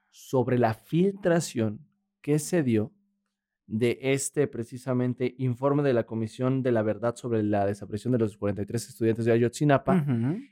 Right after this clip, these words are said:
Speaker 1: en donde el documento aparece, eh, pues, sin censura, ¿no? Ellos lo manejan precisamente sin tesar, ¿no? Que es, este, cuando te entregan, por ejemplo, un,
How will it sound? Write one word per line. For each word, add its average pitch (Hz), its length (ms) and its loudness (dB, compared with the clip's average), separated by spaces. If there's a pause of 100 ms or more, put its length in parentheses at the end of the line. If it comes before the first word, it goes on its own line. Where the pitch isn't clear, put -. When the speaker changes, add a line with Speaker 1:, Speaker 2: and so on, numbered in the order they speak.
(160)
Speaker 1:
en 240 300 6
donde 208 640 4
el 135 200 2
documento 156 840 0 (800)
aparece, 143 1000 4
eh, 117 560 2 (120)
pues, 104 360 -2
sin 131 220 -2
censura, 120 600 2
¿no? 135 280 2
Ellos 156 240 6
lo 147 80 4
manejan 135 380 0
precisamente 139 520 0
sin 165 340 0
tesar, 107 440 -4 (100)
¿no? 170 280 4
Que 147 100 2
es, 131 140 0
este, 113 280 -2
cuando 113 400 2
te 117 80 -2
entregan, 131 400 2
por 113 100 -2
ejemplo, 127 300 0
un, 120 420 0